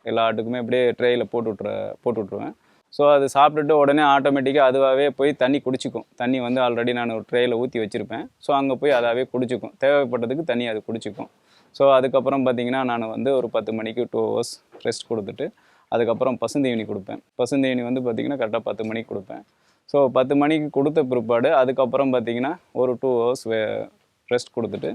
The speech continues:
so, அதுக்கப்புறம் பாத்தீங்கன்னா, உலர் தீவனம். உலர் தீவனங்கிறது மக்காசோள தட்டு, இல்லாட்டினா மஞ்சள் மக்கட்டை, அந்த மாதிரி சோளப்பயிறு,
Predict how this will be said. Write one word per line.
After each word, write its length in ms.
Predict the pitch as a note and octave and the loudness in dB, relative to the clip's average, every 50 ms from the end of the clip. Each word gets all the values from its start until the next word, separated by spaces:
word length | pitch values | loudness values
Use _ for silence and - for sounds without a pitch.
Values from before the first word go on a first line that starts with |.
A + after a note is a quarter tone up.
| A#3+ _ _ _ _ _ _ _ _ | -10 _ _ _ _ _ _ _ _
so, 220 | - - D3 C#3 | 0 2 4 6
அதுக்கப்புறம் 600 | C3 B2 C3 D3 D3 D3+ C3+ - D#3 E3 D#3 C#3 | 6 4 2 2 0 0 0 0 -2 0 2 0
பாத்தீங்கன்னா, 340 | C3 A#2+ A#2 A#2+ A#2 B2+ D3+ | 0 0 -2 -4 -2 -2 0
உலர் 340 | D#3 C#3 C3 C#3 D3 D3+ D3 | 0 2 2 2 2 2 2
தீவனம். 380 | C#3 C3 A#2 A2+ A2 G#2+ - _ _ _ _ _ _ | 2 2 2 0 -4 -8 -10 _ _ _ _ _ _
உலர் 220 | B2 C3 C#3 C#3+ C3 | 0 0 0 2 2
தீவனங்கிறது 840 | C3 C3 B2+ B2+ B2+ B2 A#2+ A#2 A2+ A2 A2+ A2+ B2 B2+ B2 A#2+ | 2 0 0 0 -2 -4 -4 -4 -4 -4 -4 -2 0 2 2 0
மக்காசோள 680 | A2+ A2+ A2+ A2 - C3 B2 - A#2+ A2+ A2 A2 G#2+ G#2 - | 0 -2 -4 -2 -2 -4 -2 -2 -2 -2 -2 -4 -4 -6 -6
தட்டு, 280 | - A2 G2 _ A2+ A2+ A#2 - _ _ _ _ _ _ _ _ _ | -8 -10 -6 _ -4 -4 -4 -4 _ _ _ _ _ _ _ _ _
இல்லாட்டினா 320 | A2+ A2+ A2+ A2 A#2 A#2 A#2 A#2 A2+ A2+ A2 G#2+ G#2+ G#2+ | -4 -2 -2 -2 -2 -2 -2 -2 -4 -4 -6 -6 -6 -6
மஞ்சள் 280 | A2 A2 A2+ A2 A#2+ | -6 -4 -2 -2 -2
மக்கட்டை, 420 | A#2 A2+ G#2 A2 G#2 G#2 G#2+ A2 - | -2 -2 -4 -4 -4 -2 -2 -2 -2
அந்த 240 | - A2+ A#2 A2+ A2+ | -4 -6 -6 -4 -4
மாதிரி 340 | A2 A2 A2 A2+ A2+ A2+ A2 | -4 -4 -2 -2 -2 -2 -4
சோளப்பயிறு, 640 | G#2+ - A#2 A2+ A#2 A2 A2 A2 G#2+ G#2 G#2+ A2 | -4 -4 -2 -2 -2 -2 -2 -4 -4 -4 -4 -6